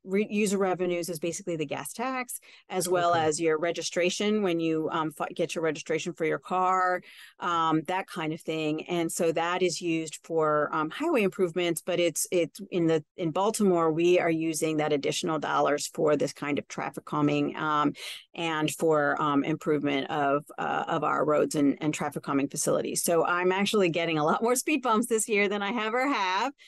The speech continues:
Speaker 2: Nice.
Speaker 1: Um, but that is an example of how, you know, we understand what the problem is, we figure out a solution, and then ultimately figure out the ultimate solution, not just pushing D O T.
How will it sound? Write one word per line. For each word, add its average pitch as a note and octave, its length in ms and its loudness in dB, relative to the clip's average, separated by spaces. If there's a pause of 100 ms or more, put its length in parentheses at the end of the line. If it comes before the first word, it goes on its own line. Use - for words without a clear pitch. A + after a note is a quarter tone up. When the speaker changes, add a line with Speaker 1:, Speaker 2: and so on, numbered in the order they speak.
(200)
Speaker 2:
Nice. B2+ 160 -6
Speaker 1:
Um, F#3 500 2 (340)
but A3+ 140 -10
that - 180 -2
is A#3+ 140 2
an A#3+ 80 0
example G#3 500 -2
of F#3+ 80 -2
how, F3 540 2
you F#3+ 140 -2
know, E3+ 420 -6
we F3+ 180 -4
understand F#3 380 -6
what E3 140 -6
the D#3 60 -8
problem G#3+ 380 0
is, G3+ 420 0 (180)
we E3 80 -10
figure G#3+ 320 2
out G3+ 160 0
a G3+ 60 4
solution, F3 880 0
and F3 120 -2
then E3+ 160 -4
ultimately F#3 520 -2
figure E3 260 -2
out D#3 140 0
the - 80 -6
ultimate F3+ 440 0
solution, D3+ 460 -4
not D#3+ 180 -2
just - 200 -8
pushing G3+ 340 2
D F3+ 220 4
O F3 60 4
T. F3+ 460 2